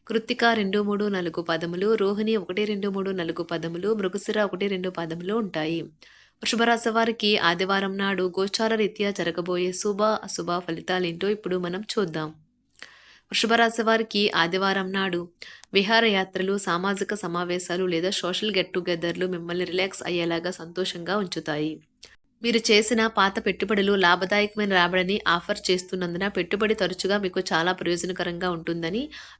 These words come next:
ఈ రోజు మీరు అర్థం చేసుకుంటారు. మీ భార్యకు ఇంటి పనుల్లో పని ఒత్తిడి తగ్గించడానికి గాను సహాయపడండి. అది మీకు పని పంపకం, దానిలోని ఆనందాన్ని మరింత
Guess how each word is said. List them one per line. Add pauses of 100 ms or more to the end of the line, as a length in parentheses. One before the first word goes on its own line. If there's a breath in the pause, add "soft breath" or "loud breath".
ఈ
రోజు
మీరు
అర్థం
చేసుకుంటారు. (360 soft breath)
మీ
భార్యకు
ఇంటి
పనుల్లో
పని
ఒత్తిడి
తగ్గించడానికి
గాను
సహాయపడండి. (500)
అది
మీకు
పని
పంపకం,
దానిలోని
ఆనందాన్ని
మరింత